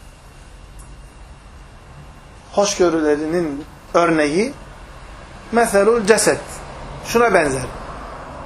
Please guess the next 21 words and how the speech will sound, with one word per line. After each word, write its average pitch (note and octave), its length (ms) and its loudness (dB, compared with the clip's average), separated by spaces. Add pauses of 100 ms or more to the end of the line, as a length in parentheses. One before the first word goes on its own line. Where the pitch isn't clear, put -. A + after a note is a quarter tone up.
(440)
İnsan A3+ 340 4
vücuduna F#3+ 420 4
benzer. B2+ 300 -4 (100)
İnsan G3+ 320 2
bedenine E3 420 4
benzer. B2 440 -6 (1120)
اِذَا A3+ 160 6
اشْتَكَى B3 440 4 (140)
مِنْهُ A#3 180 6 (140)
عُضْوٌ B3 420 2
تَدَعَى G#3 600 4
لَهُ G#3 220 4
سَائِرُ F3+ 540 2
الْجَسَدِ. D#3+ 300 -2 (800)
Vücuttan B3+ 560 2
bir C#4+ 120 6
yer, A3 280 4 (1900)
bir C4+ 120 6
organ, A#3 480 6 (920)
bir A3+ 360 6
aza G3+ 420 4